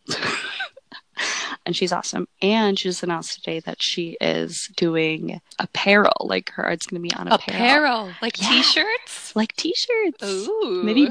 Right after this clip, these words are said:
Speaker 1: bucket hats. I don't
Speaker 2: <gasps>
Speaker 1: know.
Speaker 2: Bucket hats.
Speaker 1: I, I need a good bucket hat. <laughs>
Speaker 2: I used to wear bucket hats, like,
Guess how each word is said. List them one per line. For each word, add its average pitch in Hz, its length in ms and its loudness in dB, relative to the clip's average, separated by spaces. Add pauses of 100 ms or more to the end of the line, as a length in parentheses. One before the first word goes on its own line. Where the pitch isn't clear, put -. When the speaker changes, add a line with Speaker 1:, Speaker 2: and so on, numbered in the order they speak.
(140)
Speaker 1:
bucket - 300 2
hats. 370 460 -6
I 240 80 0
don't 247 180 2
Speaker 2:
<gasps> - 0 -
Speaker 1:
know. 233 500 -4
Speaker 2:
Bucket 214 300 -6
hats. 185 560 -6
Speaker 1:
I, 214 180 -2 (140)
I 196 60 -6
need 202 160 -6
a 190 40 -8
good 190 200 -10
bucket - 320 -8
hat. - 260 -2 (220)
<laughs> - 220 -10
Speaker 2:
I 202 180 4
used 214 260 -6
to 214 80 -10
wear 202 140 -6
bucket 190 320 -8
hats, 190 320 -6
like, 190 180 -8